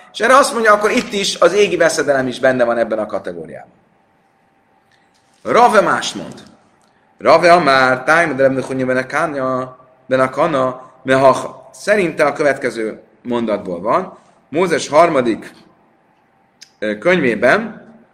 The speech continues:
huszas fejezetben, ö, arról van szó, hogy különböző ilyen bálványimádó szokásokat semmiképp ne kövessünk.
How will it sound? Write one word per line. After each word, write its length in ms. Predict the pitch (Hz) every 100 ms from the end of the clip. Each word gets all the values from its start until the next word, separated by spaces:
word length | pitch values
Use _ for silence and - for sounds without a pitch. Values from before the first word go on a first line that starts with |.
| _ _ _ _ - - _
huszas 320 | 190 185 135
fejezetben, 840 | - 175 147 139 123 139 156 - -
ö, 440 | 127 127 120 120 113 - - - - _ _ _ _ -
arról 260 | 151 151
van 140 | 127 120
szó, 300 | - 185 175
hogy 180 | 127 -
különböző 460 | 170 147 123 117
ilyen 220 | 120 113
bálványimádó 680 | 117 151 135 127 117 107 104
szokásokat 640 | - 147 123 104 104 104 101
semmiképp 500 | 127 117 110 95 90
ne 100 | -
kövessünk. 640 | 120 156 - 190 214